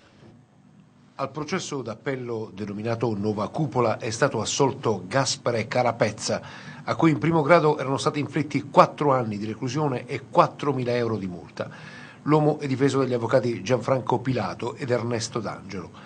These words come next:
Decise altresì sensibili riduzioni di pena per numerosi imputati.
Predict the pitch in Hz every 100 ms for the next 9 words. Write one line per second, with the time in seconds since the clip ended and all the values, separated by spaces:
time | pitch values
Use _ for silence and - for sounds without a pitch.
0 | - - - 135 156 208 156 170 - 151
1 | 151 147 190 180 - 151 139 185 151 156
2 | 147 131 139 - 170 151 139 123 113 101
3 | 110 - 147 143 143 143 139 139 117 135
4 | 104 82 - 92